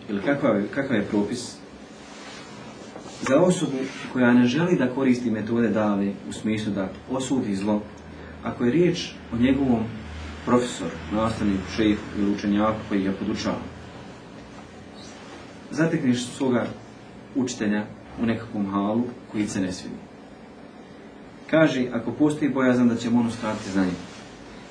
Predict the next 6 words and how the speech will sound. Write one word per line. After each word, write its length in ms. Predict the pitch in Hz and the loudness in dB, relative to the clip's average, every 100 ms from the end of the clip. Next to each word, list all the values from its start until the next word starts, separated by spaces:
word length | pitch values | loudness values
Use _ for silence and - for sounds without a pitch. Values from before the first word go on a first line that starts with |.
| - | 6
ili 280 | 127 98 90 - - - - - - - - - | 6 6 0 -8 -16 -18 -18 -12 -10 -10 -14 -6
da 300 | - 113 110 - - 82 - | 4 6 6 6 6 4 0
kada 160 | - | 4
uđe 260 | 156 175 139 | 6 6 6
kod 140 | 131 | 4
doktora, 380 | 123 120 104 80 | 4 4 2 -6